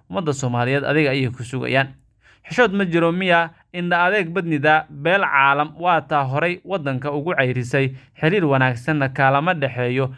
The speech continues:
ee wejigeeda dadka, wejigaada dadka ka hor leexi, ayuu yidhi Siciid Abuukar Xuseen oo ka mid ah dadka ka falceliyey. Cusmaan Cadde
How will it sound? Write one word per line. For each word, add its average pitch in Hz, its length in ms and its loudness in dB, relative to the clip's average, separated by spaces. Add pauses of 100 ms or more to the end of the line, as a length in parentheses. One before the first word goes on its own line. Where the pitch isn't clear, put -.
(180)
ee 160 80 -2
wejigeeda 135 560 0
dadka, 151 300 -6
wejigaada 139 800 2 (260)
dadka 160 260 -6
ka 135 140 -4
hor 127 140 0
leexi, 131 380 -2 (260)
ayuu 170 180 2
yidhi 139 340 0 (100)
Siciid 165 420 -2
Abuukar 143 400 0
Xuseen 127 300 -2
oo 123 180 -2
ka 160 80 -2
mid 139 100 0
ah 135 120 0
dadka 135 140 -10
ka 123 120 -6
falceliyey. 123 480 -2 (340)
Cusmaan 123 260 2 (100)
Cadde 147 100 4